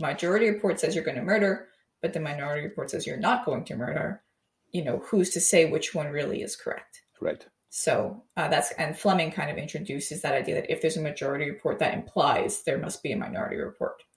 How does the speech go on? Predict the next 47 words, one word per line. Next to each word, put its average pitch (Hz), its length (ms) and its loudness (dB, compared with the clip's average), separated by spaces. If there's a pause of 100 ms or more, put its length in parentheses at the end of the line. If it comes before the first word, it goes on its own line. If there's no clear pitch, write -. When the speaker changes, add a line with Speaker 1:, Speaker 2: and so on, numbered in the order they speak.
Speaker 2:
Right. - 280 -6 (600)
Speaker 1:
And 208 140 6
that's 214 160 0
where 233 120 0
we 220 60 -4
get 226 120 0
the 233 80 0
title 233 360 0
of 247 120 -2
the 247 60 4
story 285 420 2
we're 202 160 0
reading. 185 440 -2
Yay. 254 1080 8
<laughs> 480 40 10 (1200)
Speaker 2:
So 127 140 12
he 127 120 6
gi-, 123 240 4
he - 160 8
gives 120 220 8
him 113 80 4
new 107 140 6
identity, 98 500 2
new 92 240 0
money. 90 320 0
He, 92 300 -4
he 101 180 0
escapes 90 500 0
from 87 320 -6
the 90 280 -2
accident 87 440 -4
scene 87 380 -8 (380)
and 95 120 -2
goes 90 300 2
to - 100 -4
hide, - 320 -2
hide 95 240 -2
out 87 280 0
in 82 200 -8
the, 82 200 -12 (500)
like, 82 160 -12
the 92 180 -2
bad 90 300 4
side 90 240 2
of 85 160 -4
town. 82 400 -12 (320)
Speaker 1:
Mm-hmm. 196 340 0